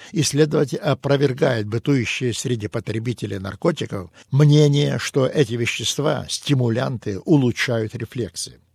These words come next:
Он говорит: «Они улучшают только одно: вероятность смерти». Конец цитаты. Армия австралийских наркоманов молодеет. Свидетельство этому —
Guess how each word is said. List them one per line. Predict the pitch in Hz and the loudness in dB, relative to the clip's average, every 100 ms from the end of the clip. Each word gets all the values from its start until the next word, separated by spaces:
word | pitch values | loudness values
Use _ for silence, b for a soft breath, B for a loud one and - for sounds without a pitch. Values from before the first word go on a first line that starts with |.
| _ | _
Он | - 113 | -4 0
говорит: | 120 107 92 - _ b | 0 -2 -8 -12 _ b
«Они | - 131 139 | -4 -2 0
улучшают | 151 123 117 - 123 113 - | 2 2 2 -2 -2 -4 -4
только | 131 113 110 | -4 -4 -6
одно: | - 123 104 95 - _ _ _ | -6 -6 -4 -8 -12 _ _ _
вероятность | 123 131 117 90 - - - - | 0 2 2 -2 -10 -14 -16 -12
смерти». | - 120 92 - - _ _ _ _ | -8 -8 -10 -14 -20 _ _ _ _
Конец | - 101 82 | -10 -10 -8
цитаты. | - 98 80 - - _ _ _ _ _ _ _ _ _ B B B B - | -10 -10 -16 -20 -20 _ _ _ _ _ _ _ _ _ B B B B -2
Армия | 151 156 147 135 | 2 2 2 -2
австралийских | - 135 - 139 135 127 - 127 - | -2 -4 -2 -2 -2 -2 -4 -8 -6
наркоманов | 123 - 117 131 147 131 - - | -6 -6 -4 -2 -2 -4 -6 -4
молодеет. | 123 123 117 110 90 78 _ _ _ b b b | 2 2 2 -2 -6 -10 _ _ _ b b b
Свидетельство | - 131 131 131 117 107 - 113 | -4 0 0 0 -4 -6 -8 -8
этому — | 127 135 135 131 127 | -4 -2 -2 -2 -6